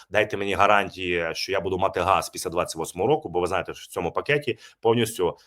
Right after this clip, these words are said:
е, Є С відмовляється від газу російського в будь-якому вигляді, чи то скрапленому, чи, е, трубопровідному, е, до двадцять восьмого року. Так от, в цьому пакеті, його не вдалося його, е, дотиснути сьогодні, але, я думаю, найближчим часом вдасться пояснити ФІЦУ, де його місце.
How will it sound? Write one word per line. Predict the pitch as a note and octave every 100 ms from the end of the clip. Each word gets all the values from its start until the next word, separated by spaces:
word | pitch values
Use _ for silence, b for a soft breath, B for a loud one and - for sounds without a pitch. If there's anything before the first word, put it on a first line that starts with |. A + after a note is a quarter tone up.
| b - E2
е, | D#2+ D#2 E2
Є | F2+ G#2+
С | A2
відмовляється | E2+ E2 F2 F#2+ F2 F2
від | D#2 F#2+
газу | F2+ F#2 G2+ F2+ E2+
російського | F2 - D3+ G2 E2
в |
будь-якому | G#2+ E2 F#2+ G2
вигляді, | G#2 G#2 D#2+ D2 C#2+ _ _ _
чи | -
то | F2+
скрапленому, | D#2+ - B2 A2+ E2+ D#2+
чи, | D2 D#2+
е, | D2 E2 D2 C#2+ -
трубопровідному, | G#2 E2 - B2 F#2+ E2 E2 D#2 B B B -
е, | D#2+
до | D#2 D3
двадцять | F2 F2+ D#2
восьмого | G2 - E2+ F2+
року. | C#2 - - B B B
Так | C#3 C#3
от, | C#3+ E2+ -
в | -
цьому | - A#2 G#2
пакеті, | A#2 A#2 F3+ G3 A2
його | F2 F#2+
не | F#2
вдалося | F2+ D#2+ E2+
його, | D#2 D#2 -
е, | D#2 D2+ D2+
дотиснути | D#2 A2 G#2+ G2+ E2+ E2+
сьогодні, | - F#2+ A#2 F2+
але, | F2
я | F2+
думаю, | F#2+
найближчим | F#2 A2 B2+ - A#2
часом | A2 G2 A#2
вдасться | G#2 E2+ D2 - D2
пояснити | - F2 F#2 F#2
ФІЦУ, | E2+ - F#2
де | F2+ F2
його | E2 F2+
місце. | G#2+ D#3+ - -